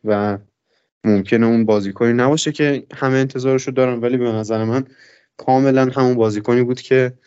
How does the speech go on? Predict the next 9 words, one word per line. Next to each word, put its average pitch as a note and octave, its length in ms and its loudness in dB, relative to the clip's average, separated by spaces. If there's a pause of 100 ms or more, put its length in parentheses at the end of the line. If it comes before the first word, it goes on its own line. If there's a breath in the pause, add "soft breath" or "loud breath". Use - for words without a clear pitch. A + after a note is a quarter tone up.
(760 soft breath)
اه، G#2 560 2 (260)
توقع A2 440 0
داشتیم C3+ 420 0
ببینیم C#3+ 680 -2 (340)
و A2 120 2
خیلی A#2 300 0
خوب B2+ 380 -8
بود. C#3+ 240 2 (840)
اه، G#2+ 440 4